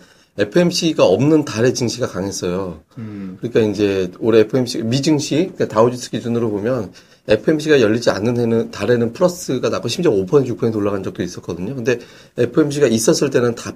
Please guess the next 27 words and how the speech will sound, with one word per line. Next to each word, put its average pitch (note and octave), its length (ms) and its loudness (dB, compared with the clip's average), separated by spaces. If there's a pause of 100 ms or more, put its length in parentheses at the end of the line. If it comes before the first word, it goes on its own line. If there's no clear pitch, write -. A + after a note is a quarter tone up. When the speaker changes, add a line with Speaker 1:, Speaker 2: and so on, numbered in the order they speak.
Speaker 1:
빠졌어요. B2+ 420 -2
딱 - 200 -2
한 F#3 80 2
번 F3 120 6
올랐는데 A#2+ 320 4
영점일 B2+ 500 2
퍼센트 D#3 300 -2
올라갔었고. F#2 680 -4 (580)
그러니까 B2+ 420 4 (220)
팔월에 G3+ 320 4
에프엠씨가 B2 360 0
없거든요. F#2 520 -4 (560)
그러니까 A#2 100 -2
없기 F3 260 -4
때문에 D3 560 4
현재로서는 C#3+ 720 2
칠월, F3 340 0
팔월에 D#3 360 2
시장이 C#3+ 360 -2
다시 A2 220 -4
반등하고 A2+ 760 0 (280)
구월에 C#3+ 400 6
초반에 D3+ 340 -2
좀 C3 100 -6
스트레스 D3 380 -4
받다가 A2 440 0
이제 F#2+ 460 -2